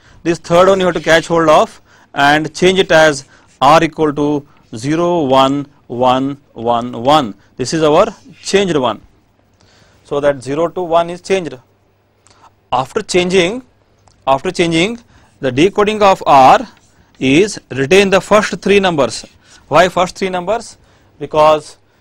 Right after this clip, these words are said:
it is a three cross five matrix.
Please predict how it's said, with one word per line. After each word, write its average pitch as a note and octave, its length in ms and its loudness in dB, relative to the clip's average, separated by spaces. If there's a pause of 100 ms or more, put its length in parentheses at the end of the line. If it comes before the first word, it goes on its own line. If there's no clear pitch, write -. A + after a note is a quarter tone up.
(120)
it C#3 100 -8
is D#3+ 240 -4
a D#3 180 -4 (760)
three G#3+ 180 -10
cross F#3+ 300 -4
five D3 280 -2
matrix. - 540 -16